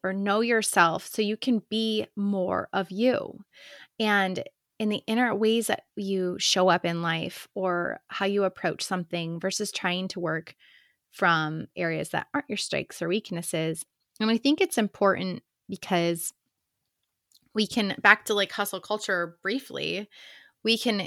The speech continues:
get in this space where you're thinking, "I have to show up in this way."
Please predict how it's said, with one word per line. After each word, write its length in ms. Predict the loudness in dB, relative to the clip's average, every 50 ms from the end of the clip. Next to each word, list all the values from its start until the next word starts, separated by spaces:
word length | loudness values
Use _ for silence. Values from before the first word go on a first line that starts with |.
| -4 2
get 160 | 4 4 4
in 200 | 4 2 2 2
this 160 | 0 -2 -4
space 420 | -2 2 4 4 4 4 0 -4 -2
where 420 | 0 2 2 2 2 0 -2 -4 -6
you're 180 | -6 -6 -6
thinking, 680 | -6 -4 -6 -6 -4 -2 -2 -2 -2 -2 -2 -4 -8 -10 -14 -20 -20 -20 _ _ _ _ _ -4
"I 60 | -4
have 200 | 2 2 2 2 2
to 120 | 0 -2
show 200 | 0 0 2 2
up 160 | 2 2 0
in 120 | -2 -4 -4
this 260 | -6 -6 -8 -4 -2
way." 480 | -2 -2 -2 -2 -4 -6 -8 -8 -10